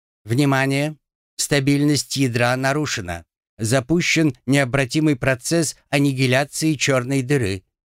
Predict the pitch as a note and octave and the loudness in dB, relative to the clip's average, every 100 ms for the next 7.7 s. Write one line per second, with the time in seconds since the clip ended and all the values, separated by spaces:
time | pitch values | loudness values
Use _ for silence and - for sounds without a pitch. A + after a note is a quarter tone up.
0 | _ _ _ _ _ _ _ - - F2+ | _ _ _ _ _ _ _ -20 -12 -6
1 | F#2+ F2 D#2 E2 D#2+ - F2 D2+ E2+ E2+ | -6 -8 -10 -12 -12 -8 -8 -8 -8 -6
2 | F2+ E2+ D#2 F#2 - F2 D#2+ E2 - F#2 | -4 -6 -6 -8 -4 -4 -2 -6 -4 -4
3 | - D3+ D3 C3+ B2 - - B2+ A2 B2+ | -2 0 2 2 0 -4 -4 -2 2 0
4 | B2+ C3 A#2 A#2+ A2 G2 F#2 A2 G#2 _ | -2 -6 -6 -6 -4 -4 -2 -4 -4 _
5 | - G2+ - G#2+ - - - F2+ - _ | -10 -10 -6 -6 -6 -6 -8 -8 -16 _
6 | _ _ _ _ - - - B2+ B2 G2+ | _ _ _ _ -18 -8 -2 0 0 0
7 | A#2 G#2+ B2 C#3+ G#2+ - - | 0 0 0 0 0 -4 -10